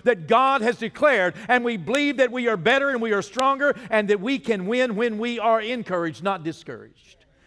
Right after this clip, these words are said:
And we believe other people need to leave our presence encouraged. You see, what a person believes and how they feel will often determine what they do and if they succeed. I put that in red so you could read it one more time.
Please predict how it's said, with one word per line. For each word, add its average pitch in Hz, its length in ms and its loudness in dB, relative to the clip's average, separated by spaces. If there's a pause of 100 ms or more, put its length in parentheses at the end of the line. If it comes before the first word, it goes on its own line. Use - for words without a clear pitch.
(180)
And 151 120 -4
we 254 120 -2
believe 220 260 -4
other 214 160 0
people 190 260 -8
need 185 180 -6
to 156 60 -6
leave 180 220 -4
our 175 140 -6
presence 165 460 -10
encouraged. 113 1040 -18 (500)
You 165 100 -8
see, 240 160 -8
what 226 160 2
a 185 60 -4
person 214 360 -2
believes 185 360 -6
and 165 100 -10
how 202 140 -4
they 180 140 -4
feel 185 340 -4 (140)
will 175 120 -4
often 196 320 -4
determine 165 480 -8
what 170 200 -6
they 165 160 -4
do 185 320 -4
and 165 100 -8
if 180 140 -8
they 180 140 -8
succeed. 104 600 -16 (1040)
I 151 80 -10
put 156 220 -6
that 151 120 -4
in 170 160 -12
red 147 260 -6
so 135 120 -14
you 123 160 -10
could 127 180 -16
read 135 140 -6
it 113 60 -8
one 120 220 -12
more 135 120 -14
time. 107 340 -16